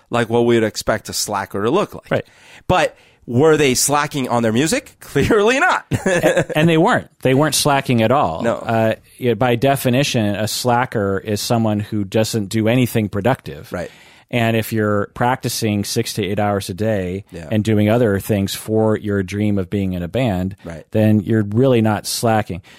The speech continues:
Speaker 2: So, yeah, th-, it's absolutely marketing. Being in a band is so much work. I've been in, in bands since I was sixteen, and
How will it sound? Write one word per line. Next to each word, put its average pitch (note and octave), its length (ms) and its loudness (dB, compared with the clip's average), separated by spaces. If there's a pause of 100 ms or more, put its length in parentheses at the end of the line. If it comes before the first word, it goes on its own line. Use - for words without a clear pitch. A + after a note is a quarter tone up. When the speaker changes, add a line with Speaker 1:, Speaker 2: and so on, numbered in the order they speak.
(120)
Speaker 2:
So, C3 340 2
yeah, A2+ 280 0 (420)
th-, D3 420 -2
it's F#3 220 0
absolutely D#3 460 0
marketing. G#2+ 580 0 (340)
Being G3 220 2
in E3+ 100 4
a C#3 60 4
band B2 480 2
is A#2 400 2 (280)
so - 480 -2
much B2+ 280 2
work. F2 300 -6 (140)
I've C#3+ 220 0
been D#3 160 4
in, C#3 140 0
in A#2+ 240 0
bands A2+ 480 2
since - 260 -6
I A2+ 160 4
was G#2+ 420 0 (140)
sixteen, A#2 800 -4 (680)
and B2 480 2